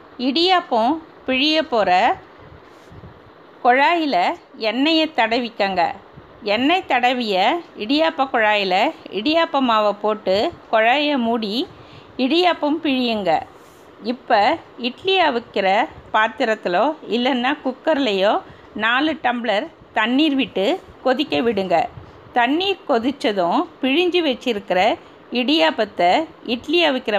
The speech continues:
பாத்திரத்துல வச்சு மூடுங்க. பத்து நிமிஷம் ஆவியில வேக விடுங்க. இப்ப வேக வச்ச இடியாப்பத்தை தேங்காய் பால் ஸ்டியூவோட பரிமாறுங்க. பாராட்டு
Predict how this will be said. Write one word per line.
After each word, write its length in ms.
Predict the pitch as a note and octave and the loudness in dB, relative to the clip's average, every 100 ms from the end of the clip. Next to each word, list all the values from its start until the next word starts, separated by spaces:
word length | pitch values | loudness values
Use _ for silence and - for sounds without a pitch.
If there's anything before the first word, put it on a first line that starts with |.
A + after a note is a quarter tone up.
| G3 | 0
பாத்திரத்துல 580 | G3+ A3+ D4 A#3+ C4+ A3 | 0 0 -2 -4 0 0
வச்சு 280 | F#3 - F#3 B3 F#4 - - | 0 -4 -4 -4 -6 -14 -6
மூடுங்க. 360 | A3 B3 A3 G3 E3 - - - - - | 0 0 0 2 0 -2 -16 -20 -20 -2
பத்து 320 | A#3+ C4+ - G4 D#4+ | -2 -2 -4 0 2
நிமிஷம் 480 | C4+ C4 G#3+ G3+ D#4+ F4+ - G#3+ | 2 0 -2 0 -2 -6 -2 2
ஆவியில 400 | A#3+ A#3+ A#3+ G3+ F#3 E4 F#4 C4+ G#3 | 2 2 0 2 2 2 -2 -4 0
வேக 280 | A#3 C4+ C4 | 2 0 0
விடுங்க. 340 | A3+ G3+ F3+ F3 - - | 0 0 0 -2 -4 -6
இப்ப 280 | A3+ - F#3 A3 D#4+ - - | -6 0 2 2 -2 -10 -2
வேக 300 | G#3+ D#4+ G#4 F4 | 0 0 -2 -2
வச்ச 320 | C#4 - F3+ G#3 - - | -4 0 0 0 -8 -8
இடியாப்பத்தை 720 | G#3 A#3+ C#4+ C#4 G#3+ G3+ E3+ G#3 E4 - - - | -4 0 0 0 -2 0 2 2 0 -10 -20 -6
தேங்காய் 480 | A3 A3+ D4 D#4+ D#4 | -2 0 2 2 0
பால் 260 | A3 F#3+ D4 E4+ | 2 2 2 -4
ஸ்டியூவோட 640 | - - C#4 D4+ D4+ C4 F#3+ F#3 F4+ - - - | -16 -6 0 2 2 2 4 2 0 -6 -20 -4
பரிமாறுங்க. 640 | B3 A3+ C#4 C4 A3 F#3+ D#3+ - - - - - | 0 0 2 2 2 2 -2 -2 -10 -20 -20 -2
பாராட்டு 540 | F#3+ G3 B3 D4 C4 | 2 4 4 0 -2